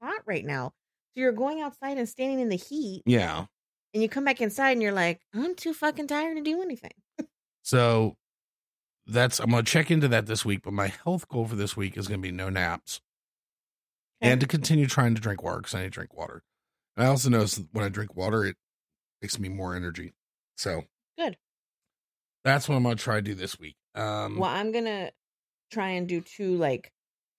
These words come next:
Speaker 1: for real, for real workouts, not, like, go for a walk or whatever, like, an actual, like, s-, ro-, I don't know what you call 'em, like, a circuit or something,
Speaker 2: Okay.
Speaker 1: like the, you know, mountain climbers and squats and whatever, so I can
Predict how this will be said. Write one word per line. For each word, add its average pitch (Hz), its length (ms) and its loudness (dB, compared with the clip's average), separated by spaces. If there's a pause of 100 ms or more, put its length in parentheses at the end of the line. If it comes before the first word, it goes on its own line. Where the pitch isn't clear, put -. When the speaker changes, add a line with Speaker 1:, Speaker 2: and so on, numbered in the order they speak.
(120)
Speaker 1:
for 180 140 2
real, 151 280 2
for 202 200 0
real 196 220 4
workouts, 196 460 0
not, 190 160 -4
like, 202 180 -2
go 196 160 4
for 202 180 0
a 202 60 2
walk 175 760 0
or - 80 -2
whatever, 160 360 2
like, 151 220 0
an 156 180 -4
actual, 151 880 -2 (540)
like, 139 320 -2 (1400)
s-, - 300 -10
ro-, 180 300 0
I 185 100 -2
don't 214 100 0
know 202 60 0
what 165 140 -2
you - 60 -12
call 143 140 -8
'em, - 60 -12
like, 156 160 -6
a 180 60 0
circuit 185 520 2
or 135 100 4
something, 143 640 -6
Speaker 2:
Okay. - 260 0
Speaker 1:
like - 220 -8
the, 147 480 0 (360)
you 165 60 -4
know, 139 120 0
mountain 151 360 2
climbers 143 560 0
and 139 480 0
squats 143 460 0
and 135 440 -2
whatever, 139 340 2
so 143 120 -4
I 135 60 -2
can 135 220 -6